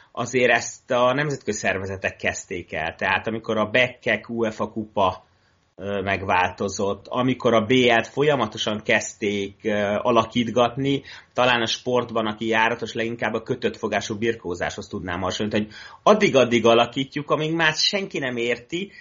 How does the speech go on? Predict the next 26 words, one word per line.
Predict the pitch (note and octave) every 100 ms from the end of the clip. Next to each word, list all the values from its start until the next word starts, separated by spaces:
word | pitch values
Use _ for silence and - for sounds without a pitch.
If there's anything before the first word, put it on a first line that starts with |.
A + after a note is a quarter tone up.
| -
senki | - - F#3 F3 E3+ C#3+
nem | A#2
szereti, | A2+ C#3+ C#3 D3 D3+
és | D3+ -
elkezdik | D3 B2+ G#2+ G#2 G#2
nem | A2 G2+
nézni. | F#2+ D#2+ D#2 - D#2+ - _ _ - - -
Tehát | - A#2
én | C#3
azt | E3+ F#3+
gondolom, | C3+ D#3 E3 D#3
hogy, | C#3+ C3 -
hogy | C3+ -
ehhez | E3 D#3+ C#3
a | C#3
folyamathoz, | - C3+ C#3 C#3+ C#3 - C#3+ C#3+ C#3+ - -
hogy | B2+ A#2+ A2+
azt | A#2 C3+ -
mondják | B2 A2 -
ezek | A#2+ A#2+
a | G#2+
klubok, | B2+ B2 A2+ G#2+
hogy | G#2 -
na | A2 A2+
most | B2+ C#3 - G#2
elég, | F#2 A2+ E3 F#3+